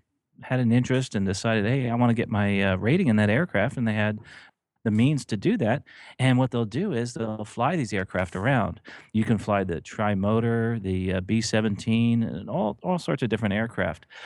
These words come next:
The, uh, one in particular, of course, is the one that's flying here that I'm interested in. That's the, uh, the actual nineteen twenty-nine Ford Trimotor.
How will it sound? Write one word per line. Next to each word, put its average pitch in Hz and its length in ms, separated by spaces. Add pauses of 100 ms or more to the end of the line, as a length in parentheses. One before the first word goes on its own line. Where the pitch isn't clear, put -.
The, 123 460
uh, 110 200
one 165 360
in 156 100
particular, 180 560
of 160 120
course, 160 360
is 104 160
the 101 140
one 104 180
that's 104 160
flying 101 320
here 107 240
that 101 100
I'm 98 140
interested 101 400
in. 98 140
That's 104 260
the, 98 300
uh, 92 140 (360)
the - 180
actual 107 460
nineteen 127 580
twenty-nine 151 600
Ford 156 460
Trimotor. 113 800